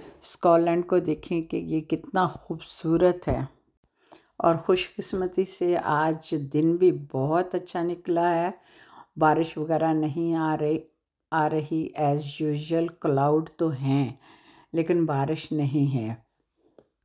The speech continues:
अब हम गाड़ी का मुंह किधर करते हैं ये तो हमें ख़ुद को भी नहीं मालूम। इतनी खूबसूरत जगह हैं, समझ नहीं आ रही किधर लेकर जाएं और किधर ना लेकर जाएं।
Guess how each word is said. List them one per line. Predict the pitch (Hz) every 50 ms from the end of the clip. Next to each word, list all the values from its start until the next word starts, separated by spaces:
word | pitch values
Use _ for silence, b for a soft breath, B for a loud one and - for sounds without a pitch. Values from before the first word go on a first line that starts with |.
| _ _ _ _ _ _
अब | 180 185 175 175
हम | 185 190 185 185 185
गाड़ी | 170 170 160 151 156 165 165
का | 165 - 190
मुंह | 180 185 185 185 185
किधर | 185 - - 147 143 - 175 175
करते | 185 185 196 190 185 - - - 196 190 - -
हैं | 190 185 185 180 185 185 b b b b b b b _ 175
ये | 170
तो | 175 196 185
हमें | 190 180 180 180
ख़ुद | 165 - - 156 151 156 -
को | - - 185
भी | 180 185 180
नहीं | 180 175 175 180
मालूम। | 180 175 165 160 160 160 160 165 175 180 185 B B B B B B B B
इतनी | 202 196 - - 202 214 214
खूबसूरत | 208 - - 185 - - - - 175 180 180 175
जगह | 175 - 151 139 139 170 175
हैं, | 185 180 185 185
समझ | 180 - - 160 151 156 170 170 180
नहीं | 175 185 185 185
आ | 180 165
रही | 156 160 165
किधर | 160 - 165 156 170 170
लेकर | 180 175 170 165 165 - 180 170 165
जाएं | 165 160 160 160 160
और | 165 165 165
किधर | 165 - 175 160 160 185 165
ना | 170 156 147 151 165
लेकर | 175 170 170 160 165 - 170 165
जाएं। | 165 - 175 170 175 196